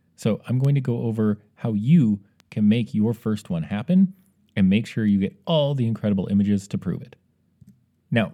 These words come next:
before you start heading out the door or looking at hikes or doing anything else like that, like, you can't just jump into this and decide, "Tomorrow morning I'm going on a sunrise hike."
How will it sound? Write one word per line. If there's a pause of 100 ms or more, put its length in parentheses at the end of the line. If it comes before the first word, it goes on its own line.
before
you
start
heading
out
the
door
or
looking
at
hikes
or
doing (100)
anything
else
like
that,
like,
you
can't
just
jump
into
this
and
decide,
"Tomorrow
morning
I'm
going
on
a
sunrise
hike."